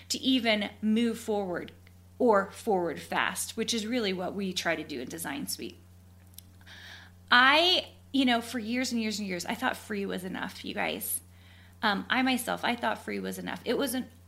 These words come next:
only until I joined a, a mastermind myself where I was paying a lot of money that I started to see, oh, this is the information that goes on behind the wall.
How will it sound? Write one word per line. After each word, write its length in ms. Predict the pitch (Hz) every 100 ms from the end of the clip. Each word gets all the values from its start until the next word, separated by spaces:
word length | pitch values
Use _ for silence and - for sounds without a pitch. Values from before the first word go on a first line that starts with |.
| -
only 440 | 277 330 311 247
until 400 | 196 202 214 196
I 100 | -
joined 480 | 208 185 208 214 214 - - -
a, 120 | 202
a 80 | -
mastermind 640 | 202 185 190 196 180 180
myself 600 | 170 185 - 254 - - - - - -
where 380 | 214 220 196 - -
I 140 | 185
was 120 | 185
paying 300 | - 202 196
a 40 | 233
lot 200 | 254 269
of 140 | -
money 340 | 240 220 220 220 - -
that 100 | 220
I 80 | 196
started 340 | 196 208 196
to 80 | 190
see, 540 | 190 - 196 190 190 - - - - - -
oh, 420 | 196 190 175 175 - - - - - - -
this 460 | 196 185 240 247
is 140 | 240 196
the 120 | 202
information 760 | 185 190 185 175 180 - 185 190
that 160 | 202
goes 240 | 202 190 190
on 180 | 180
behind 480 | 170 175 170 175 175
the 80 | 175
wall. 400 | - - 180 -